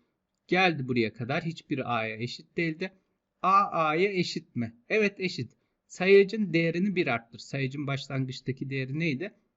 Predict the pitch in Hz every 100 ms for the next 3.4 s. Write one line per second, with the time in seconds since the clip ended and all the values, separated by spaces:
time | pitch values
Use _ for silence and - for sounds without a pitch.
0 | _ _ - - - 113 101 107 - _
1 | _ _ - - 208 190 131 - - _
2 | 123 233 - _ _ - - 165 - -
3 | 123 117 -